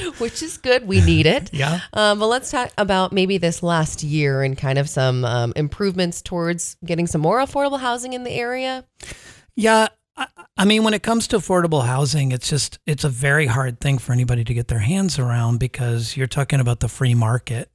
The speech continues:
Speaker 2: for the most part when you're talking about, you know, what drives us. It's, uh, supply and demand. And Ben just does not have a lot of supply.
Speaker 1: Right.
Speaker 2: So, I mean, I've seen, you know, as crazy as we keep watching, I think the,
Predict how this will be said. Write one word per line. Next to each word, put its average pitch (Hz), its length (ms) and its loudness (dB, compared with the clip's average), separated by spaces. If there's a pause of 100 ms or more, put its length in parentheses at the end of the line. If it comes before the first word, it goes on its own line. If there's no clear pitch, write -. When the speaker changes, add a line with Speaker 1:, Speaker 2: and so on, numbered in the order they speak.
(140)
Speaker 2:
for - 200 -2
the 120 100 0
most 123 280 0
part 127 220 -2
when 120 120 -2
you're 113 120 -2
talking 120 380 -4
about, 113 420 0 (440)
you 143 120 2
know, 131 120 4
what 127 220 0
drives 120 440 0
us. 117 200 -2
It's, - 460 -4
uh, 123 300 0
supply 135 440 4
and 131 120 4
demand. 127 440 2 (180)
And 131 300 2 (140)
Ben 139 200 4
just 127 240 0
does 120 220 -4
not 123 440 0
have 120 260 -2
a 117 40 -2
lot 113 300 -2
of 113 240 -2
supply. 123 600 -4 (260)
Speaker 1:
Right. 131 280 -6 (160)
Speaker 2:
So, 147 580 2 (100)
I 156 80 4
mean, 147 180 6
I've 147 180 2
seen, 156 480 0
you 160 120 2
know, 143 100 4
as 131 140 0
crazy 139 1040 0
as 131 420 -2
we 131 80 -4
keep 127 300 -6
watching, 131 420 -2
I 123 80 -2
think 135 240 -4
the, 120 220 -4